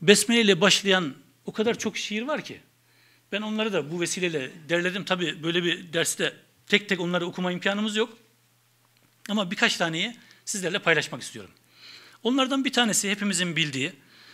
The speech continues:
Süleyman Çelebi Hazretleri'nin merhum, "Allah adın zikredelim evvela, vacip oldur cümle işte her kula. Allah adın her kim ol evvel ana,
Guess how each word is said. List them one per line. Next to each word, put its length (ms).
Süleyman 500
Çelebi 280
Hazretleri'nin 680
merhum, 400
"Allah 380
adın 240
zikredelim 640
evvela, 640
vacip 440
oldur 440
cümle 340
işte 520
her 180
kula. 320
Allah 340
adın 240
her 180
kim 180
ol 120
evvel 320
ana, 400